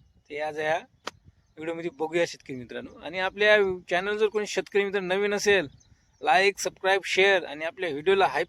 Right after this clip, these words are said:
करणं मात्र काही विसरू नका. मित्रांनो, ह्या माझा एम ई एस सहाशे बाराचा प्लॉट आहे आणि या प्लॉटला आजच्या तारखेत अडुसष्ट दिवस पूर्ण कंप्लीट होतात. या अडुसष्ट दिवसात शेतकरी मित्रांनो,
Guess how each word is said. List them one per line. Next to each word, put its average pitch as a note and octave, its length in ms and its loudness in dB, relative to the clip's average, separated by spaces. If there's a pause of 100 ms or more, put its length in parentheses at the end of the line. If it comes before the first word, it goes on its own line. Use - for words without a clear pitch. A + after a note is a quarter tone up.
(100)
करणं E3+ 180 -6
मात्र D#3 240 -10
काही D3+ 160 -8
विसरू C3+ 300 -10
नका. A#2 220 -16 (1120)
मित्रांनो, G3+ 200 -6
ह्या G3 140 2
माझा F#3+ 280 0
एम F#3+ 280 4
ई F#3+ 40 -2
एस F#3+ 420 -2
सहाशे F3 280 2
बाराचा F3+ 380 2
प्लॉट F3+ 420 4
आहे E3 180 0 (420)
आणि D#3 200 -6
या B3+ 120 6
प्लॉटला G#3 480 6
आजच्या G3+ 300 6
तारखेत F#3 320 0
अडुसष्ट F#3 400 2
दिवस F3 260 -4
पूर्ण E3+ 220 -8 (120)
कंप्लीट E3 400 0
होतात. C#3+ 240 0 (1500)
या A3+ 420 12
अडुसष्ट G#3+ 500 6
दिवसात G#3 420 2
शेतकरी G3 360 -2
मित्रांनो, F#3 460 -6